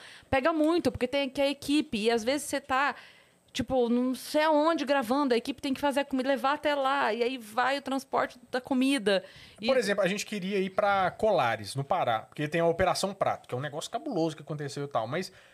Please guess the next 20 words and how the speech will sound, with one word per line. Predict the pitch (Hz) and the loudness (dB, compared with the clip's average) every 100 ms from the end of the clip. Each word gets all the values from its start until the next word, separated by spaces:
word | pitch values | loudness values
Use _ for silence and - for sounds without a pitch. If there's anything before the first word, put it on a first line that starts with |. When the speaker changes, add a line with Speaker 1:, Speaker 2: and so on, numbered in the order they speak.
| _ _ - | _ _ -12
Speaker 2:
aí | 294 | -10
tá, | - 113 95 - | -6 -6 -6 -10
peraí, | 139 127 | -10 -10
de | 104 | -10
Belo | 117 175 | -4 -2
Horizonte | 165 139 170 | -2 -2 -4
pra | - | -4
Pará, | 175 175 139 110 98 - | -4 -2 0 -2 -4 -10
tem | 127 147 | -4 -4
as | - | 0
passagens, | 208 - 143 110 98 - | -2 0 -2 -2 -4 -6
Speaker 1:
Uhum. | 220 220 | -4 -2
Speaker 2:
aí | 214 | -2
tem | 214 214 | -2 -4
a | |
hospedagem, | 240 220 285 185 139 120 110 117 | -4 -4 -4 0 2 0 -4 -8
tem | - 220 | -6 -4
a | |
Speaker 1:
Uhum. | 214 | -4
Speaker 2:
comida, | 254 214 180 | -2 0 0